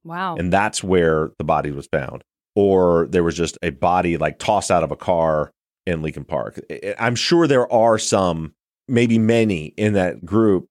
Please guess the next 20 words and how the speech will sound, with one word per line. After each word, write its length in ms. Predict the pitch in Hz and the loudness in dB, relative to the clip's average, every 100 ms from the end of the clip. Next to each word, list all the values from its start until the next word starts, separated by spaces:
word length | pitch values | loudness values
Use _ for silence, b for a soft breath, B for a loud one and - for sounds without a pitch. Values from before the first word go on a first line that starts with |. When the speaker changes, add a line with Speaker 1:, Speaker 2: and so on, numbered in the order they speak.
| _ | _
Speaker 2:
in 140 | 101 90 | -4 -2
that 120 | 85 | -2
number, 340 | 90 104 90 | 0 0 2
that 160 | 80 80 | 0 -2
seventy-nine 600 | 101 82 80 107 104 85 | -2 -2 -2 -2 -2 -2
of 80 | 78 | -6
people 220 | 87 85 | -6 -6
that 60 | 71 | -8
were 160 | 71 - | -10 -8
buried, 460 | 113 143 85 76 | -2 0 0 -2
but 200 | 69 78 - _ _ - | -4 -6 -8 _ _ -6
it's 180 | 90 82 | -6 -4
certainly 500 | - - 165 113 95 | -2 0 0 2 0
not 360 | 82 87 92 - - | 0 0 -2 -4 -8
the 80 | 85 | -6
majority 580 | 78 73 98 98 78 | -6 0 2 2 0
from 200 | 69 80 | -6 -6
what 120 | 73 65 | -6 -8
I 160 | 69 | -8
saw. 300 | 64 - - | -10 -10 -12